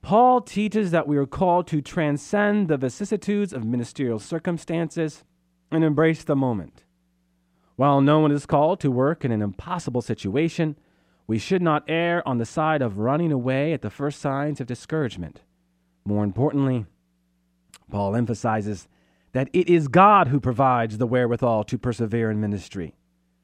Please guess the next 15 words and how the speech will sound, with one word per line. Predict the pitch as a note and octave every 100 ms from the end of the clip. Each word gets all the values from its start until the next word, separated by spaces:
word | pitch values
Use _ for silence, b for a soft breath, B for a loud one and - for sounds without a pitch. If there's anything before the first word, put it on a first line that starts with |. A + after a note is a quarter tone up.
| _ _ _ _ -
This | D3+ G3+ C4
is | A3
why | D#3 D3 A#2+ A2+
daily | G2 C#3+ G#3 C4+ A#3
prayer | - - E3 B2+ E2 E2+ F#2 _ _ _ _ _
and | C3 C3
regular | C#3 F3+ F#3 F#3
sacramental | E3+ E3 F3+ F#3 E3 E3 E3
nourishment | D#3 B2 G#2 - G2 F2+ F2 _ -
are | G2+
basic | F#2 C#3 C3+ D#3 -
necessities | A2+ - - A3 - - - C3 - - _ _ _ _ _
of | G#2+ G#2
pastoral | - A#2+ A2+ - G#2 G2+
ministers. | F#2 E2+ E2+ - - _ _